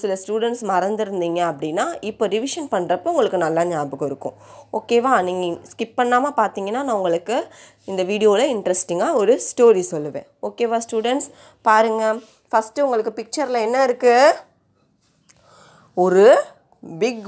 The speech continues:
பாக்ஸ், ஒரு பெரிய பாக்ஸ் இருக்கு. அது பக்கத்துல என்ன இருக்கு? ஒரு குட்டி பாக்ஸ் இருக்கு, ஸ்மால் பாக்ஸ் இருக்கு. அப்ப இதுல பெரிய பாக்ஸுக்கு அட்ஜெக்டிவ்க்கு நம்ம என்ன சொல்லணும்? பிக் பாக்ஸ்ன்னு சொல்லணும். இந்த சின்ன பாக்ஸுக்கு அட்ஜெக்டிவ்க்கு நம்ம என்ன சொல்லணும்? ஸ்மால்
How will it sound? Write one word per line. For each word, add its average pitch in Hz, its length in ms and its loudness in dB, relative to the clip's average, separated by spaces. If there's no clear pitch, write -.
பாக்ஸ், 220 440 4
ஒரு 165 100 -8
பெரிய 247 360 -4
பாக்ஸ் 185 340 0
இருக்கு. 165 200 -10
அது 165 100 -4
பக்கத்துல 294 400 -4
என்ன 311 180 2
இருக்கு? 190 240 -4
ஒரு 330 120 0
குட்டி 320 260 -4
பாக்ஸ் 214 280 0
இருக்கு, 226 200 -12
ஸ்மால் 262 420 -6
பாக்ஸ் 175 300 -4
இருக்கு. - 200 -16
அப்ப - 140 -4
இதுல 240 240 0
பெரிய 233 280 0
பாக்ஸுக்கு 254 400 -2
அட்ஜெக்டிவ்க்கு 247 540 -6
நம்ம 233 140 -2
என்ன 269 160 -4
சொல்லணும்? 247 400 0
பிக் 202 240 -4
பாக்ஸ்ன்னு 220 480 0
சொல்லணும். 165 460 -2
இந்த 226 120 -10
சின்ன 302 300 0
பாக்ஸுக்கு 262 400 0
அட்ஜெக்டிவ்க்கு 240 580 -2
நம்ம 226 220 -2
என்ன 240 180 -2
சொல்லணும்? 240 380 0
ஸ்மால் 233 320 2